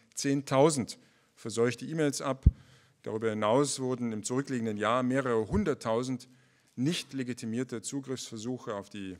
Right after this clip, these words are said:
Bundesbank-Infrastruktur unterbunden und abgewehrt. Angesichts dieser Gefährdungslage, eben insbesondere auch in der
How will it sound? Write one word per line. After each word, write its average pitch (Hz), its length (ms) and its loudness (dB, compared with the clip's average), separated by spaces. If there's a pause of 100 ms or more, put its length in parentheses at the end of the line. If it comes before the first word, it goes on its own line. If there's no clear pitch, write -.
(240)
Bundesbank-Infrastruktur 123 1400 -6 (460)
unterbunden 113 760 -2 (460)
und 113 240 -10
abgewehrt. - 580 -12 (1080)
Angesichts 143 580 2
dieser 160 460 8
Gefährdungslage, 127 1080 4 (140)
eben 123 380 -2
insbesondere 131 760 -2
auch 170 280 6
in 117 120 0
der 95 300 2